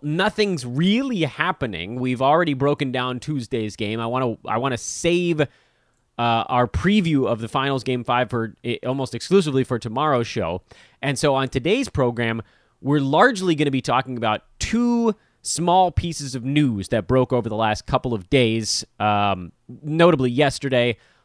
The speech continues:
Also, of course, I'll let you guys know what's going on with our different shows that we offer here at Hoop Ball. Uh, and when, you know, you can check out their most recent episodes and so forth. But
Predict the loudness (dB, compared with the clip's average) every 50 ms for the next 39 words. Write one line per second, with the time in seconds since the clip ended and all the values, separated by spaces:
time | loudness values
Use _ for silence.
0 | _ 2 4 6 6 6 4 4 2 2 2 2 2 0 0 2 2 2 2 2
1 | 2 0 0 0 0 0 0 0 0 -2 -2 -2 -2 -2 -2 -2 0 0 0 0
2 | 0 0 0 -2 -4 -8 -8 -4 0 2 2 2 0 -2 -12 -14 _ -8 -4 -2
3 | -2 0 0 0 -2 -2 -4 -6 -8 _ _ _ _ _ _ _ _ -12 -6 -2
4 | -2 -2 0 -2 -4 -4 -4 -8 -8 -6 -2 0 2 4 4 4 4 4 2 2
5 | 2 0 0 0 0 0 0 0 0 -2 -2 -4 -4 -4 -4 -2 -2 0 0 -2
6 | -4 -4 -6 -6 -2 -2 -2 -2 -2 _ 4 4 6 6 4 2 -2 _ _ _
7 | _ _ _ _ _ _ -6 -2 0 0 2 2 2 2 2 0 -2 -4 -6 -8
8 | -6 -4 -4 -2 -4 -4 -6 -6 -6 -2 -2 -2 -2 -2 -6 -8 -10 _ -6 -4
9 | -2 -2 -2 -2 -4 -4 -6 -2 -2 -2 0 2 0 0 0 -2 -2 0 -2 -2
10 | -2 -2 -4 -2 -2 -2 -4 -4 -4 -4 -4 -2 -2 -4 -4 -8 -6 0 0 0
11 | 2 2 0 0 0 0 -2 _ _ _ _ _ _ _ 0 0 0 0 _